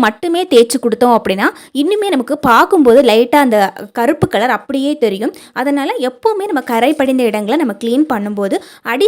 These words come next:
சைடு எடுத்து, அடி சைடுலயே நம்ம இந்த மாதிரி தேய்ச்சி கொடுத்துட்டு கிளீன் பண்ணும்போது பார்த்தீங்கன்னா, ரொம்ப சூப்பரா கிளீன் ஆயிருக்குது பாருங்க. இந்த கரைன்னு மட்டும் கிடையாது, நம்ம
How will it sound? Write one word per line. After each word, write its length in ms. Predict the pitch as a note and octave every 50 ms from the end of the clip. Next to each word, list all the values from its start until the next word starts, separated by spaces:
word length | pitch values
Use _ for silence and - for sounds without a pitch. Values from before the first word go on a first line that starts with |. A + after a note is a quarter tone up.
| A#4 -
சைடு 260 | - F#4+ F4 D4 A#3+ G#3
எடுத்து, 260 | G3+ G3 F#3+ - - A#4+ - -
அடி 140 | A3 A3+ D#4+ D#4
சைடுலயே 280 | - D#4 C#4+ C#4 D4+ D#4+
நம்ம 140 | C4+ A3+ G#3+ G#3
இந்த 80 | G#3 G#3
மாதிரி 140 | A3 C4+ - C4+
தேய்ச்சி 300 | A#3+ B3 C4 - - - -
கொடுத்துட்டு 340 | G#3+ A3 A3+ A#3+ - - F#4+ - -
கிளீன் 240 | B3+ B3+ C4 C#4+ - C4
பண்ணும்போது 320 | A3 G#3+ G3+ G3+ C4 C#4+ - A#3
பார்த்தீங்கன்னா, 380 | G3+ G3+ G3+ F#3+ F#3+ G#3 D#4+ - - - - - -
ரொம்ப 160 | C#4+ G#4 A#4 -
சூப்பரா 340 | - F4+ F4+ - D4+ D4 D4+ D4+ D4+
கிளீன் 220 | A#3+ A3 G#3+ G#3+
ஆயிருக்குது 360 | G#3 G#3 G3 F#3 - G3 G#3 G3+ G#3+
பாருங்க. 280 | G3+ G3 G3 G3 G3+ A#3+ F#4 A4 - - - _ - - _ _ _ _ _ _ _ - C#4+
இந்த 160 | D#4 F#4+ A#4+ A#4+ -
கரைன்னு 340 | D4+ D4 C#4 C#4 D4 D#4 D#4 C#4
மட்டும் 260 | A#3+ - - B3 B3 B3
கிடையாது, 420 | A#3+ G#3+ C#4+ D4+ G3+ D4+ D4 D#4+ F4 G4+ E4
நம்ம 160 | C4 B3 A#3